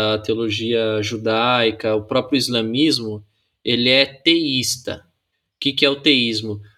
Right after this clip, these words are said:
O teísmo crê num Deus, é, infinito, que existe além do universo e no universo. Então, ele, esse Deus, ele criou todas as coisas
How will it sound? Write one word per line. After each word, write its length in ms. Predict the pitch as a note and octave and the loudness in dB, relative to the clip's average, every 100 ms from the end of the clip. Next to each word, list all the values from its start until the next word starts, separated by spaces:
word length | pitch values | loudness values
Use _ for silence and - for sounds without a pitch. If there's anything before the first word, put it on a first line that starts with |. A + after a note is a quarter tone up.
| _ - | _ -10
O 80 | |
teísmo 600 | - C3+ C#3+ D#3+ D#3+ D#3 | 0 4 4 4 0 -2
crê 240 | - C3 D3 | 2 2 2
num 200 | C#3 A#2+ | 0 0
Deus, 720 | B2 B2+ B2 A2 - - - - | 2 2 2 0 0 0 -6 -4
é, 440 | A#2 A2 A2 - | 0 2 2 0
infinito, 840 | - A#2+ A#2 - C3+ E3 A3 - B3+ _ _ _ _ _ _ _ _ _ - | -2 -2 -4 0 0 0 -4 -8 -10 _ _ _ _ _ _ _ _ _ 2
que 100 | C3+ | 2
existe 480 | A#2+ C3+ D3 D#3+ C#3 | 4 0 2 2 2
além 720 | B2+ B2 A#2+ A#2+ D#3 A3 C4+ - | 2 4 4 4 2 -2 -8 -14
do 260 | - B2 A#2+ | -14 -2 0
universo 760 | A#2+ A#2 A2 A2 C#3 D#3+ - D#3 | 2 0 2 4 4 2 0 2
e 60 | |
no 100 | D3 | 2
universo. 720 | D3 D3+ B2+ G#2+ G#2+ - - - _ _ _ _ _ | 2 2 2 2 2 0 -4 -12 _ _ _ _ _
Então, 320 | - - A2+ A#2+ | -8 -4 0 0
ele, 220 | A#2+ B2+ | 2 0
esse 240 | A#2 - | 0 -2
Deus, 240 | B2+ C3 C3+ | 0 0 0
ele 120 | B2 | -2
criou 280 | - B2 D3 | -2 0 0
todas 320 | D#3+ D#3 C#3+ | 2 0 0
as 140 | A#2+ | -2
coisas 540 | - B2+ D3 F3 F#3+ | -2 0 0 0 -4